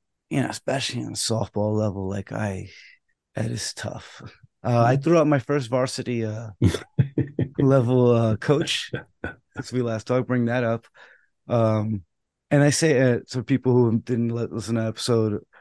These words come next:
Speaker 1: and for somebody who's maybe just coming back to varsity and they don't realize, I don't know the consequence of throwing out a college coach, but there's paperwork involved. And it's not something you ever pull the trigger on. And it's kind of something that is mutually, it's like a mutually assured destruction in a way. It's not like we,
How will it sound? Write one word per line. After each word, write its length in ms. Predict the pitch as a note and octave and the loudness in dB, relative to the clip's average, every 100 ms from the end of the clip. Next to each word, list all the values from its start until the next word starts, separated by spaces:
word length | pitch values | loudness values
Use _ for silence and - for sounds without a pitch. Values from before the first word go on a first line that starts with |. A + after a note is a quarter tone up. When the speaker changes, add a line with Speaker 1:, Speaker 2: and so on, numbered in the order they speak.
| _ _ - | _ _ -4
Speaker 1:
and 140 | B2+ | -2
for 120 | C3 | 0
somebody 380 | A#2+ C3 A#2 A2+ | 0 2 2 2
who's 280 | A2 A2 F#2 - | 2 0 -2 -8
maybe 240 | A#2 A2+ | -4 -4
just 180 | G#2+ A2+ | -4 -4
coming 200 | B2+ A2+ | 0 0
back 200 | G#2+ G#2+ | 0 -2
to 60 | G#2+ | 0
varsity 360 | A2 A2 - G#2 | 0 0 0 0
and 80 | G#2 | 0
they 40 | |
don't 100 | G2+ | 0
realize, 500 | G2+ G#2 G#2 G#2 - - | -4 -2 -2 -2 -4 -2
I 60 | |
don't 100 | B2 | 0
know 100 | B2 | 0
the 80 | G#2 | -2
consequence 460 | - A2 - G#2+ G2+ | -2 -4 -4 -6 -6
of 100 | F#2+ | -8
throwing 240 | A2+ G#2+ | -4 -4
out 100 | G2+ | -4
a 20 | |
college 320 | G2 G#2 G2 - | -6 -4 -4 -4
coach, 220 | F#2+ F#2 - | -8 -8 -8
but 160 | E2+ - - _ _ _ _ _ _ | -10 -10 -20 _ _ _ _ _ _
there's 140 | - B2+ | -6 -2
paperwork 480 | C3+ B2 A2 G2 - | 0 0 0 -4 -4
involved. 400 | F#2 F#2 F2+ - - - _ _ _ - | -6 -6 -8 -14 -20 -20 _ _ _ -10
And 180 | - A2+ | -8 -8
it's 100 | - | -6
not 100 | A2+ | -6
something 300 | - A2 A#2 | -2 -2 0
you 100 | A#2 | 2
ever 100 | G#2+ | 0
pull 180 | - A#2 | -2 -2
the 60 | A2+ | -2
trigger 300 | B2 A2 A#2 | -2 -2 0
on. 120 | A#2 | 0
And 60 | C3 | -2
it's 100 | C3+ | -4
kind 240 | - G3 | -6 -6
of 140 | F3+ B2+ | -4 -6
something 360 | - C3+ C3+ A#2+ | -4 -2 0 0
that 140 | G#2 | 0
is 140 | G#2 | -2
mutually, 540 | A2+ B2 B2 B2+ A#2+ A2+ | 2 2 2 2 2 0
it's 100 | A2 | -2
like 200 | B2+ - | -2 0
a 260 | A#2 G2+ - - - - | -2 -4 -10 -20 -20 -4
mutually 400 | B2 B2+ C3 B2 | 0 2 2 2
assured 320 | A2+ - B2+ | 2 2 0
destruction 560 | G#2+ - - A#2+ - A2 | 0 -4 -2 -2 -2 -2
in 100 | G#2 | -2
a 60 | F#2+ | -2
way. 120 | G2 | -4
It's 120 | G2+ | -2
not 100 | C3+ | 0
like 140 | B2 | 0
we, 160 | G#2+ A#2+ | -2 -6